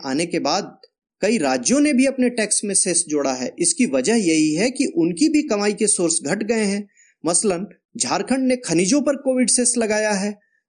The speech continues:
दो हज़ार अठारह में जब केरल में बाढ़ आई थी, तो केरल सरकार ने जीएसटी पर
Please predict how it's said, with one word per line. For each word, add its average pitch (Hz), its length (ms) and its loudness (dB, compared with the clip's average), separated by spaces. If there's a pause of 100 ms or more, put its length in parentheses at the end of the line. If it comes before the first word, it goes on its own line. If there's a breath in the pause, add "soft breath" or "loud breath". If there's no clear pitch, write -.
दो 196 140 2
हज़ार 214 260 0
अठारह 170 540 0
में 247 180 4
जब 208 160 0
केरल 214 400 0
में 240 160 2
बाढ़ 202 320 0
आई 147 200 0
थी, 208 640 -2
तो 226 80 0
केरल 233 380 0
सरकार 185 400 -2
ने 254 140 2
जीएसटी 294 560 0
पर - 340 -4